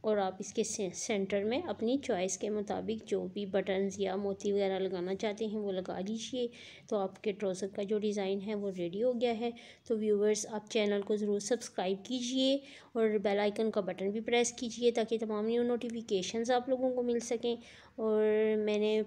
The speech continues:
प्रॉपर आपको गाइड करने की कोशिश की है और आप इन इंस्ट्रक्शंस को फॉलो करके तो ईजीली अपने लिए इस तरह का ट्राउज़र जो है वो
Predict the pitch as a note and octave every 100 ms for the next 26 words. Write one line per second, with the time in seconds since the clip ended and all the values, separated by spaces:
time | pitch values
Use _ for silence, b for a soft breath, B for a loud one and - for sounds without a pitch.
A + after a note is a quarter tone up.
0 | G#3+ G3 G3 A#3+ B3 A#3 A#3 A3+ G#3 G3
1 | G3 A#3 A#3 B3 C4 B3 A#3 B3+ - -
2 | B3 A#3 A#3 A#3 B B B A3+ A3+ G#3+
3 | G3+ G#3+ G#3 A3 A3+ A3 A3+ - - G3+
4 | A3 A3+ G#3+ - A3 A3 - G#3+ G3+ B3
5 | A#3 A3+ A#3+ A#3 A3+ F#3 G3+ G#3+ B3 B3
6 | B3 B3 - A3 A3 C4 B3+ A#3 G#3 A3
7 | G#3+ G#3 G3+ C#4 B B B A3 - A3
8 | G#3 A3 G#3+ A3 G3 G3+ G#3+ G#3+ G3+ G#3
9 | B3+ A3